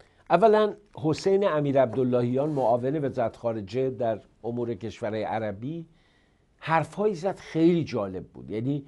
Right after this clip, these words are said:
تمام آنچه را ما در این سالها می‌گفتیم. گفتش که سقوط بشار اسد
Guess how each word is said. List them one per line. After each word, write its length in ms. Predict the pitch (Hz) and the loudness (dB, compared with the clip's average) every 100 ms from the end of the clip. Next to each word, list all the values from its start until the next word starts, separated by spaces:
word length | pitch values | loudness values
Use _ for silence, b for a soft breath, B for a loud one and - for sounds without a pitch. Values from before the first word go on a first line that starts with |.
| b b - | b b 0
تمام 320 | 135 165 196 | 4 6 8
آنچه 320 | 180 170 - | 8 6 4
را 80 | 160 | 4
ما 140 | 160 | 4
در 160 | 147 135 | 4 4
این 100 | 139 | 2
سالها 460 | - 127 113 104 117 | -2 0 2 2 0
می‌گفتیم. 460 | 95 80 - 65 95 | -2 -12 -16 -12 -4
گفتش 420 | 160 160 190 - | -4 -4 -12 -8
که 280 | 185 185 185 b b b b b b _ _ | -6 -6 -8 b b b b b b _ _
سقوط 600 | - - 147 123 220 214 | -12 -2 0 2 -2 0
بشار 520 | 147 127 - 131 120 | 2 2 2 -2 0
اسد 420 | 104 - 143 151 | -2 -2 2 2